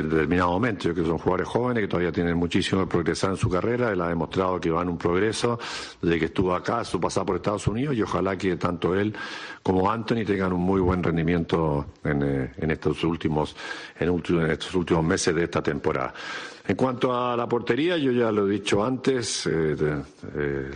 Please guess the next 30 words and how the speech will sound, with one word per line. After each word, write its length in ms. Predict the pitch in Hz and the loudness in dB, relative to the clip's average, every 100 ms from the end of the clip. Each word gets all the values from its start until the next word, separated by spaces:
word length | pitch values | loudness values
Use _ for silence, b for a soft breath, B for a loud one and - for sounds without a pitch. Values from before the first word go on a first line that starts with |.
| 73 | -8
tenemos 480 | - 80 87 87 - | -2 0 2 2 0
una 160 | 82 78 | 0 0
portería, 480 | 80 76 82 85 78 | 0 2 4 4 4
creo 240 | 85 80 | 4 4
que 60 | 76 | 2
está 180 | - | 0
cubierta 460 | 76 78 87 87 - | 0 4 4 2 2
en 80 | 85 | 0
este 160 | - | 2
momento 260 | 80 85 82 | 2 2 2
con, 380 | 80 76 78 80 | 2 2 0 0
con 180 | - 76 | -2 0
Adrián 320 | 76 87 92 | 2 2 2
y 60 | |
con 180 | 90 80 | 0 2
Vieite. 420 | 90 107 104 113 113 B B B B B | 2 2 2 0 0 B B B B B
Es 280 | 98 - 104 | 0 2 2
una 300 | 101 98 95 | 2 2 2
de 40 | |
las 140 | 92 - | 0 -2
posiciones 580 | - 90 - 107 107 | -2 -2 0 2 2
en 80 | 104 | 2
que 140 | 85 92 | 2 2
vienen 280 | 98 98 | 4 2
más 220 | 90 101 - | 2 2 2
jugadores 380 | 95 92 92 | 2 2 0
jóvenes 320 | - 104 98 87 | 0 0 0 0
con 140 | 90 | 0
muchas 240 | 92 90 - | 0 0 0
condiciones. 640 | 90 87 - 120 120 117 | 0 0 0 2 2 0